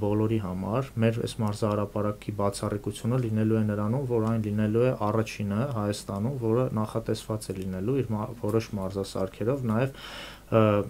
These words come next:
առողջական սահմանափակումներ ունեցող մարդկանց համար, այսինքն ովքեր որ խնդիր ունեն, ասենք, ինչ-որ մարզասարքերից օգտվելու, դրանց հա-,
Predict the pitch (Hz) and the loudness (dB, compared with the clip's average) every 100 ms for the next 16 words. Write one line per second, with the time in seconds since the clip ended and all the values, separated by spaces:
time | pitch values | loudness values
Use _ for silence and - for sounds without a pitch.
0 | - 110 117 - 117 123 135 - 107 110 | 2 2 2 2 0 2 0 0 2 2
1 | 110 107 - 101 - 110 127 107 104 - | 2 0 -2 -4 -2 0 0 0 -2 -4
2 | 123 107 101 - 120 120 - 98 87 - | -4 -2 -2 -2 -4 -4 -4 -4 -4 -6
3 | - - 101 - 101 95 - 104 104 101 | -8 -8 -10 -8 -6 -8 -6 -6 -6 -6
4 | - 110 - 110 90 87 90 - - 113 | -2 -2 0 -2 -2 -6 -8 -10 -10 -12
5 | - - 98 98 98 104 101 - 98 - | -12 -8 -4 -4 -4 -4 -6 -6 -8 -8
6 | 104 104 113 - 104 101 104 151 110 110 | -8 -6 -10 -10 -8 -6 -6 -4 -2 -2
7 | 110 104 | -4 -6